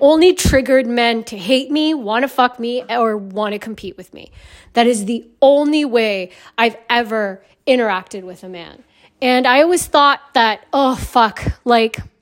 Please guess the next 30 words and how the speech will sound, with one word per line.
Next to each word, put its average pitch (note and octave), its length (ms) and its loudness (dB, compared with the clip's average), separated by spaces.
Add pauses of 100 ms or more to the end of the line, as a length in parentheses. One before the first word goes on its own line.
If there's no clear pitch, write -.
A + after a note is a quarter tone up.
(1500)
what B3+ 100 2
do D4+ 80 6
I D4 80 4
do A#3 300 2
with A#3+ 180 2
this, - 380 -6
right? G3+ 400 -2
Like, G3+ 340 -8 (520)
what B3+ 420 2 (140)
am B3 160 -2
I A3+ 120 -2
gonna G#3 460 -2 (140)
do A#3+ 460 0
with F#3 680 -4
this? - 480 -8
How C4+ 640 0
am A#3 260 -4
I A3+ 120 -2
going A#3 520 -4 (180)
to," G#3 480 -6 (1500)
like, A#3+ 240 0
and C4 140 0
then C4+ 100 2
I D4 100 4
started C4 380 0
to, C#4+ 120 -2
like, A3+ 160 0
really A#3 220 0
hate A#3 180 -6
myself. C4 640 -4